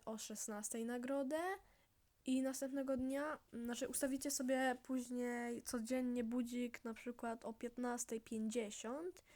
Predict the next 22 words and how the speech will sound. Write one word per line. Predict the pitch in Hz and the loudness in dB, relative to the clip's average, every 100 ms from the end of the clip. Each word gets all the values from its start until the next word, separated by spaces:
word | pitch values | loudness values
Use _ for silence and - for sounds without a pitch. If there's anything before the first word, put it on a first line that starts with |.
| - - - | -20 -20 -6
i | 247 | -2
piętnastej | 262 254 262 - 240 | -2 -2 -2 -2 -2
pięćdziesiąt | 247 240 226 220 | -2 -4 -4 -6
pięć, | - 220 302 381 - - - - 240 | -6 -2 -2 -4 -10 -18 -20 -8 -2
żebyście | 254 262 285 | -2 0 0
wiedzieli, | 247 247 262 285 | 2 4 4 4
że | 269 247 | 4 2
zaraz | 262 269 | 2 0
musicie, | 269 262 247 254 247 | 0 -4 -4 -4 -4
że | 226 233 | -4 -2
musicie | 240 247 254 262 | -2 -2 -2 -2
wejść | 240 254 | 0 -2
na | 247 | -2
sonarię | 240 240 233 247 285 | -2 -2 -2 -2 -2
i | 302 254 | -4 -6
poczekać, | - 254 - 233 - - - - - - _ - - - _ _ _ _ _ - | -6 -8 -6 -6 -6 -12 -16 -20 -20 -20 _ -20 -20 -20 _ _ _ _ _ -16
aż | - 226 220 220 | -8 -4 -4 -4
będzie | 226 233 233 226 | -4 -2 -2 -2
do | 233 | -2
odebrania. | 226 220 220 185 185 - _ - - - - - _ _ _ _ _ - - - _ _ _ - | -2 -4 -4 -8 -10 -14 _ -20 -20 -20 -20 -20 _ _ _ _ _ -20 -20 -20 _ _ _ -2
Uwierzcie | 285 262 269 - 269 | 2 4 2 0 -2
mi, | 254 262 | 0 -2